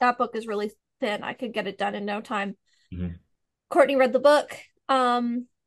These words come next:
Speaker 1: gave it to me. We went to a coffee shop for an hour, and I
Speaker 2: Oh, wow.
Speaker 1: finished the book in less time than that.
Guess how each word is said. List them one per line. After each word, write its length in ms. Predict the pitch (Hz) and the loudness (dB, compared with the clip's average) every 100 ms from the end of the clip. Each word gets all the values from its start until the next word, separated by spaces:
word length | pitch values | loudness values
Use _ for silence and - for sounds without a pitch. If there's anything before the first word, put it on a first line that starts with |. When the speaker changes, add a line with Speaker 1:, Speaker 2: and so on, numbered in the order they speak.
| _ - | _ -2
Speaker 1:
gave 200 | 285 254 | 0 0
it 80 | 254 | -4
to 80 | 254 | -4
me. 300 | 269 277 262 | -2 0 0
We 160 | 247 | 0
went 220 | 247 247 | 0 -2
to 520 | - 247 226 226 220 - _ _ _ _ _ _ _ _ | -2 -4 -2 -4 -6 -8 _ _ _ _ _ _ _ _
a 60 | 254 | -2
coffee 340 | 294 294 294 | 4 4 4
shop 400 | 285 311 381 466 - _ | -2 0 0 -2 -10 _
for 140 | 247 | -2
an 100 | 240 | -2
hour, 400 | - 226 247 320 440 523 - _ _ | -2 0 2 2 -2 -4 -10 _ _
and 180 | 262 254 | 0 0
I 540 | 247 240 247 247 247 233 | 2 2 4 4 2 0
Speaker 2:
Oh, 40 | |
wow. 80 | - - _ _ - | -10 -20 _ _ 2
Speaker 1:
finished 440 | 285 269 262 - _ | 4 6 2 -4 _
the 60 | 226 | -2
book 300 | 247 - 240 | 0 0 -2
in 140 | 240 | -2
less 240 | 226 233 - | -4 -6 -6
time 240 | - - | -8 -6
than 100 | - | -12
that. 180 | - | -12